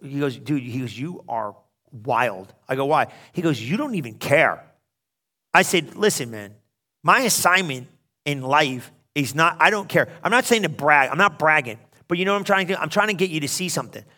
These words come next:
I gotta do my assignment. If I go in there and don't do my assignment, then I'm accountable to God.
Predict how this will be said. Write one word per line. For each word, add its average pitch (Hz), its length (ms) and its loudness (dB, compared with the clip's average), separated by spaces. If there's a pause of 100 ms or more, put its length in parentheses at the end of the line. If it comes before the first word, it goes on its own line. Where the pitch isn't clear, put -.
(280)
I 214 140 10
gotta 269 160 8
do 185 160 0
my 165 200 4
assignment. 139 500 -2 (840)
If 143 140 -2
I 214 160 8
go 220 220 6
in 220 120 2
there 180 180 4
and 156 200 0
don't 165 240 4
do 185 100 -2
my 151 160 2
assignment, 165 480 0 (200)
then 156 120 6
I'm 185 100 6
accountable 160 440 2
to 131 80 -4
God. 147 340 4